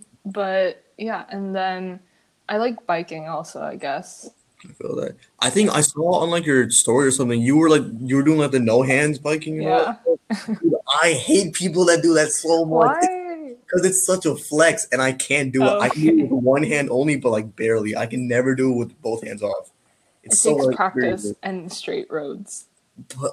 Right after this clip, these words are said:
Speaker 2: how do you, like, it's, it's less, like, infuriating and more that I'm, like, insanely just, like,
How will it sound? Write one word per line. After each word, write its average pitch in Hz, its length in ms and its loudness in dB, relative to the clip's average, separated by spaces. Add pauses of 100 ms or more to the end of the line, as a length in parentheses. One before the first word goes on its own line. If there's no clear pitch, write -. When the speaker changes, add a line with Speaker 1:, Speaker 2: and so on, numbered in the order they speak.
Speaker 2:
how - 500 -8
do 143 60 -4
you, 131 100 -2
like, 120 280 0 (160)
it's, - 320 0
it's 151 180 0
less, 156 280 4
like, 160 160 4
infuriating 135 500 0
and 120 80 -2
more 123 220 4
that 117 180 0
I'm, 117 100 -2
like, 113 160 -4
insanely 120 560 -2
just, 113 200 -4
like, 185 180 -4